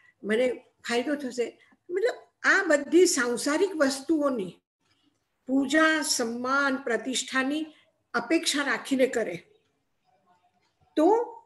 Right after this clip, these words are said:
અને જસોકામી, યશ પ્રતિષ્ઠા માટે કરે, પૂજા સન્માન માટે, પછી માન સન્માન કામ એ, કે મારું બધા બહુમાન કરશે, માન સન્માન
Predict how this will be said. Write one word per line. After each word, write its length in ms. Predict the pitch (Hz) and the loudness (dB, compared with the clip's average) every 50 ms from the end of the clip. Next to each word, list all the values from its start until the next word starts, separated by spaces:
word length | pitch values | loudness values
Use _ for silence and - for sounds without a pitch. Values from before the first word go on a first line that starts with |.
| _ _ _ _ _ _ _ _ _ _ _ _ _ _ _ _ _ _ _ _ - | _ _ _ _ _ _ _ _ _ _ _ _ _ _ _ _ _ _ _ _ 0
અને 580 | 240 254 269 311 349 403 440 494 - - - _ _ - | 0 2 4 4 2 2 0 -2 -6 -12 -20 _ _ -4
જસોકામી, 840 | 196 196 247 240 - - 453 - 415 381 294 240 214 190 170 170 - - _ _ _ _ _ _ _ _ _ _ _ - 202 196 | -2 0 0 2 2 2 2 2 2 2 2 2 2 0 -2 -4 -10 -16 _ _ _ _ _ _ _ _ _ _ _ -8 0 2
યશ 240 | 262 330 330 - - - | 4 4 2 2 -2 -4
પ્રતિષ્ઠા 520 | 247 220 220 - 320 294 277 - 294 320 | -4 -4 -4 -4 -6 -6 -6 -4 -4 -2
માટે 280 | 302 294 285 285 302 294 | 0 -2 -2 0 -2 -2
કરે, 400 | 302 302 294 285 320 381 415 - - - - - _ _ _ - | 0 2 2 2 2 2 0 -4 -10 -18 -20 -20 _ _ _ -8
પૂજા 300 | 247 254 240 240 254 233 | -6 -2 0 0 0 0
સન્માન 460 | 214 - - 220 208 220 247 285 311 | -2 -4 -4 -4 -4 -4 -4 -4 -2
માટે, 140 | 320 349 403 - - _ _ _ _ - | -4 -4 -6 -10 -16 _ _ _ _ -8
પછી 320 | 240 247 339 339 254 202 | -2 0 2 2 2 0
માન 420 | 208 226 226 247 294 359 381 403 370 | -2 -2 -2 0 0 2 2 2 0
સન્માન 800 | - - 285 262 247 254 262 269 277 311 381 415 415 403 403 - | 0 0 -2 -2 -2 -2 -2 0 2 2 2 2 2 0 0 0
કામ 300 | 294 254 233 220 220 214 | -2 -2 -2 -2 -4 -4
એ, 520 | 202 196 220 240 254 214 208 - - _ _ _ _ _ _ _ _ _ _ _ - | -4 -2 0 0 0 0 -2 -6 -14 _ _ _ _ _ _ _ _ _ _ _ -4
કે 60 | 269 | -2
મારું 280 | 254 247 247 247 269 254 | 0 2 2 2 2 2
બધા 240 | 254 240 220 247 | 2 0 0 2
બહુમાન 440 | 214 214 233 233 226 240 254 254 254 | 2 4 4 4 2 2 0 0 0
કરશે, 720 | 240 - 262 240 202 - - 226 220 214 202 - - - _ _ _ _ _ _ _ _ _ _ _ _ _ _ _ 427 427 _ _ _ _ _ _ _ _ _ _ _ _ _ _ - | 0 0 2 2 2 0 0 2 2 2 0 -2 -8 -16 _ _ _ _ _ _ _ _ _ _ _ _ _ _ _ -20 _ _ _ _ _ _ _ _ _ _ _ _ _ _ _ -8
માન 440 | - 220 226 247 285 302 285 233 214 - _ | -4 -2 0 2 2 2 0 -2 -6 -8 _
સન્માન 760 | - - - 262 254 247 269 311 339 320 277 214 190 - - | -10 -6 -4 -4 -2 -2 -2 0 0 0 0 0 -4 -8 -12